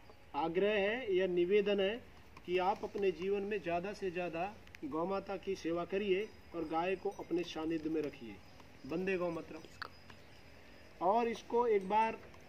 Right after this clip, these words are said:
मैं बता देता हूँ, इसको पीने का जो process है या इसको कैसे उपयोग लिया जाता है।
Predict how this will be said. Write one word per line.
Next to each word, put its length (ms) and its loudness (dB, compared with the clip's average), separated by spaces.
मैं 140 4
बता 240 2
देता 260 2
हूँ, 120 2
इसको 220 -2
पीने 420 0
का 180 0
जो 440 4
process 400 2
है 200 4
या 80 2
इसको 260 2
कैसे 380 2
उपयोग 360 4
लिया 200 4
जाता 300 -2
है। 140 -2